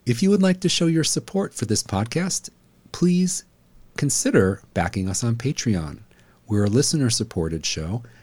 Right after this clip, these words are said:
and all the monies that are donated go to help us in the production of this show. Editing, website, hosting,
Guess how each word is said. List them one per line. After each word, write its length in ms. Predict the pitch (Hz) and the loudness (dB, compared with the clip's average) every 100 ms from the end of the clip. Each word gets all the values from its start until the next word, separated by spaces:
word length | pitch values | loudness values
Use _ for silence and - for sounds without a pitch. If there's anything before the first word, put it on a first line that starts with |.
| - _ _ | -20 _ _
and 180 | 90 90 | -10 -8
all 220 | - 156 180 | -4 -2 0
the 80 | 160 | 0
monies 340 | 139 113 95 | 2 2 2
that 100 | 95 | -2
are 80 | 87 | -4
donated 580 | 87 85 85 82 80 - | -2 -4 -4 -6 -8 -4
go 180 | 90 87 | -2 -2
to 320 | - 85 82 | -4 -6 -8
help 320 | - 143 147 | -6 -6 -2
us 260 | 131 123 - - | -2 -2 -8 -4
in 200 | 101 95 | -2 -2
the 80 | |
production 600 | 92 - 87 101 - 101 | -6 -8 -4 -2 -2 -2
of 140 | 90 - | -2 -4
this 140 | 82 | -6
show. 420 | - - 71 53 - _ _ _ _ _ - | -4 -6 -8 -12 -18 _ _ _ _ _ 0
Editing, 640 | 120 120 120 117 113 117 - - _ - _ _ - | 0 2 2 4 2 -2 -16 -20 _ -20 _ _ 0
website, 680 | 120 120 - - 120 117 117 - | 0 2 -2 -2 0 0 -2 -12
hosting, 800 | - 139 123 - 127 120 117 113 | -8 -4 -2 -2 -2 -2 -2 -2